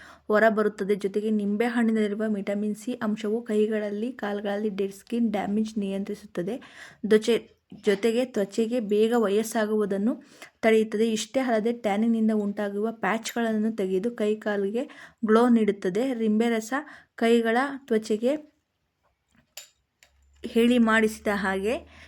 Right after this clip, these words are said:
ಕೆಲಸ ಮಾಡಿ ಗ್ಲೋ ಆಗಿ ಇರಲು ಸಹಾಯ ಮಾಡುತ್ತದೆ. ಗ್ಲಿಸರಿನ್ ಸೌಂದರ್ಯ ಕ್ಷೇತ್ರದಲ್ಲಿ ತನ್ನದೇ ಆದ ಪ್ರಾಮುಖ್ಯತೆಯನ್ನು ಉಳಿಸಿಕೊಂಡಿದೆ. ಅದರಲ್ಲೂ ಡ್ರೈ ಸ್ಕಿನ್ ಸಮಸ್ಯೆಯಿಂದ ಬಳಲುವವರಿಗೆ,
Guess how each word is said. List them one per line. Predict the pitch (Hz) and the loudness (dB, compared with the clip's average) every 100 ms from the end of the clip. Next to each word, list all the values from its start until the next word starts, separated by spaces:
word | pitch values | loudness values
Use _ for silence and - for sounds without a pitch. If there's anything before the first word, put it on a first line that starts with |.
| _ | _
ಕೆಲಸ | - 226 220 226 | 2 2 2 0
ಮಾಡಿ | 214 190 220 | 0 -2 -2
ಗ್ಲೋ | 247 196 214 | -2 0 2
ಆಗಿ | 226 214 196 226 | 4 2 0 0
ಇರಲು | 220 202 311 - | 0 0 -2 -4
ಸಹಾಯ | - 233 214 214 220 | -4 -2 2 2 2
ಮಾಡುತ್ತದೆ. | 269 208 185 170 - 170 160 - _ _ _ _ _ 226 | 0 0 -2 -4 -6 -4 -4 -8 _ _ _ _ _ 4
ಗ್ಲಿಸರಿನ್ | 214 214 254 269 254 | 4 4 2 2 2
ಸೌಂದರ್ಯ | 226 220 226 233 | 2 2 4 2
ಕ್ಷೇತ್ರದಲ್ಲಿ | 240 226 226 208 214 233 | 2 0 -2 -2 -4 -2
ತನ್ನದೇ | 190 180 208 233 | -2 0 2 0
ಆದ | 220 208 214 | 0 -2 -2
ಪ್ರಾಮುಖ್ಯತೆಯನ್ನು | 214 196 202 214 214 208 214 | -2 -2 -2 -2 -2 0 0
ಉಳಿಸಿಕೊಂಡಿದೆ. | 220 202 - 220 190 185 220 | 0 -2 -4 -6 -4 -2 -2
ಅದರಲ್ಲೂ | 196 180 214 220 214 269 - - - - | -2 -2 0 0 0 -2 -4 -20 -8 -2
ಡ್ರೈ | 202 208 247 | 4 6 4
ಸ್ಕಿನ್ | - 262 254 | 2 2 4
ಸಮಸ್ಯೆಯಿಂದ | 240 220 220 226 214 214 | 4 2 2 2 2 4
ಬಳಲುವವರಿಗೆ, | 202 202 208 202 196 190 233 | 2 4 4 2 2 0 -2